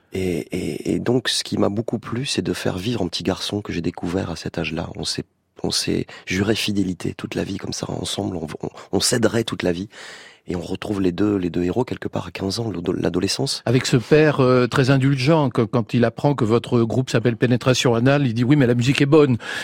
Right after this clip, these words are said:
Speaker 2: Il essaie de, il essaie de faire un effort. Enfin, il ne, il ne veut pas vous punir, il ne veut pas prendre la mouche.
Speaker 1: Mon père est,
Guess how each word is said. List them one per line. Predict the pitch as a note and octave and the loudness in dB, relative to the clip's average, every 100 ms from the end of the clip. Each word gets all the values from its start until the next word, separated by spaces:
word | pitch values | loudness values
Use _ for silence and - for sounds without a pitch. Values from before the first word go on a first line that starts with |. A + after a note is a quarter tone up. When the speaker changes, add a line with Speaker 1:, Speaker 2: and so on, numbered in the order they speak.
| - | -2
Speaker 2:
Il | B2 | 2
essaie | B2+ D#3 | 4 4
de, | C3 C3 B2 | 6 6 6
il | B2 | 4
essaie | B2+ D#3 | 4 4
de | C#3 | 2
faire | C#3+ A#2+ | 2 2
un | B2 B2+ B2 | 0 2 4
effort. | C#3+ - D#3+ B2+ | 4 6 4 6
Enfin, | A2+ B2+ A#2+ | 2 0 2
il | |
ne, | A#2+ A2+ A2+ | 2 2 0
il | A2+ A#2 | -2 0
ne | |
veut | B2 | 2
pas | C#3+ | 4
vous | C3 A#2 | 2 0
punir, | D#3 E3 D#3 A#2+ | 2 4 4 2
il | |
ne | G#2+ | 0
veut | A#2 | 0
pas | B2+ | 0
prendre | - B2+ | 0 2
la | C3 | 4
mouche. | D3 C3+ - - | 2 0 -6 -6
Speaker 1:
Mon | G2 | -6
père | - A2 | -2 -2
est, | G2 | -2